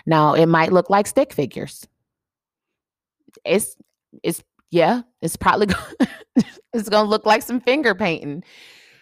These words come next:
But it's a picture we gonna create together instead of Sarah creating it by herself and expecting him to run his lines. And with that, I can accept.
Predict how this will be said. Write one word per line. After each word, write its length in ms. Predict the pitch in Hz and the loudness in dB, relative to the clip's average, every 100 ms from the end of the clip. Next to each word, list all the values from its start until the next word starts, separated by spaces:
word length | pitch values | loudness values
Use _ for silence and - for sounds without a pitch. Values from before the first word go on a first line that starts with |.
| _ _ _ _ _ _ | _ _ _ _ _ _
But 200 | 170 180 | -4 -2
it's 160 | 196 - | -2 -4
a 60 | 156 | -10
picture 460 | - 269 - 202 | -8 -8 -6 -8
we 120 | 170 | -8
gonna 180 | 180 160 | -8 -10
create 360 | - 170 156 - | -12 -14 -14 -14
together 680 | - 160 165 170 160 175 185 _ _ - | -20 -12 -12 -10 -14 -16 -20 _ _ -12
instead 360 | 156 - 160 | -12 -10 -12
of 80 | 156 | -12
Sarah 340 | - 160 160 | -8 -4 -4
creating 460 | 156 - 147 143 139 | -6 -10 -10 -10 -12
it 100 | 139 | -14
by 140 | 139 | -16
herself 520 | 135 160 - 151 143 - | -18 -16 -16 -14 -14 -14
and 80 | 147 | -18
expecting 500 | - - 147 - 147 | -16 -14 -12 -10 -10
him 400 | 135 135 135 135 - _ - | -6 -6 -6 -10 -16 _ -10
to 120 | 151 | -8
run 200 | 131 139 | -6 -6
his 240 | 143 127 | -6 -10
lines. 560 | 127 135 - 135 135 - _ _ _ _ _ _ _ _ _ _ _ _ _ _ _ - | -14 -16 -16 -18 -20 -20 _ _ _ _ _ _ _ _ _ _ _ _ _ _ _ -12
And 140 | 147 135 | -6 -6
with 160 | 131 | -6
that, 320 | - 165 180 - _ _ _ _ _ | -4 -2 -2 -6 _ _ _ _ _
I 100 | 135 | -12
can 160 | - 131 | -12 -14
accept. 540 | - - - _ - | -14 -18 -20 _ -20